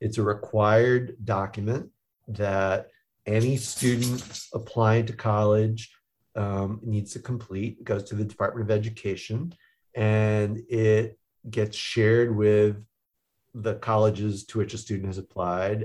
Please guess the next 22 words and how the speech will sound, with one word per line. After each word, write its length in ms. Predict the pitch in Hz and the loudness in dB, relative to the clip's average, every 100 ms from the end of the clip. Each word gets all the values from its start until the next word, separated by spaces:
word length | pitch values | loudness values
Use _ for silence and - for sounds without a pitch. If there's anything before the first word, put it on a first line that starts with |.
| - | -6
as 760 | 98 98 98 95 92 92 90 - | -4 -2 -2 -2 -2 -4 -8 -12
a 60 | |
standardized, 1400 | 104 - - 104 107 107 107 101 98 98 98 95 92 - _ _ _ _ _ _ _ - | -14 -10 -2 0 2 4 4 2 2 0 0 -2 -8 -16 _ _ _ _ _ _ _ -10
uh, 420 | 104 104 98 101 - | -6 -6 -6 -10 -12
set 380 | - 117 104 | -2 2 4
of 240 | 104 92 98 | 2 -2 -2
data, 480 | 104 101 98 101 110 | 2 2 2 -2 -2
kind 100 | 160 | -4
of 60 | 160 | -4
like 160 | 160 | -4
your 80 | 113 | -6
income 240 | 101 104 | -6 -6
taxes, 440 | 98 92 - 123 135 - - - | -4 -4 -6 -12 -12 -20 -20 -4
that, 560 | 117 117 117 113 - 120 | 4 6 6 4 0 0
that 260 | 113 107 | 2 2
helps 380 | - 131 123 - 117 | 0 -2 -2 -4 0
us 520 | 107 107 - - _ _ _ _ - | 2 2 -4 -12 _ _ _ _ -8
calculate 920 | 127 120 120 120 107 104 101 104 _ _ _ - | 0 0 0 0 2 2 0 -4 _ _ _ -14
a 60 | |
student's 540 | 110 - 107 104 95 - - | -12 -4 -4 -2 -6 -8 -10
projected 520 | 104 87 - - - | -6 -6 -8 -12 -12
need. 240 | 85 - | -14 -16